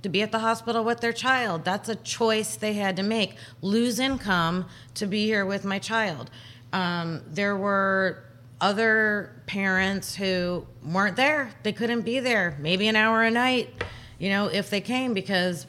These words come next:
they were working. They were the sole providers. So, yeah, there's, um, those are some perspectives that are definitely, um, needed to be heard,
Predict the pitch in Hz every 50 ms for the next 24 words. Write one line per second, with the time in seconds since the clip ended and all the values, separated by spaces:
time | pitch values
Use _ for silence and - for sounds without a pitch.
0 | - - 127 120 120 143 151 165 175 202 214 214 214 233 240 240 233 214 190 180
1 | 165 160 156 - - 139 151 156 160 170 175 175 160 165 185 170 - - 180 165
2 | 165 165 - 180 165 175 175 170 165 160 156 156 151 - - - 151 147 143 143
3 | 143 143 - - - - - - - - 147 160 156 147 135 127 131 117 143 147
4 | 160 160 165 165 160 147 - - - - - - - 143 147 131 117 117 107 107
5 | 101 - - 151 185 202 220 240 226 - 226 190 185 - - 160 147 - - -
6 | 156 156 - - 156 147 135 131 131 127 135 - - - 135 131 131 - - 131
7 | 139 123 143 143 139 - 151 147 147 117 - 127 139 135 127 127 127 123 - -
8 | - 139 131 120 110 110 113 - - - - - - 165 160 156 143 147 135 127
9 | 143 127 123 113 117 113 135 120 104 - 87 90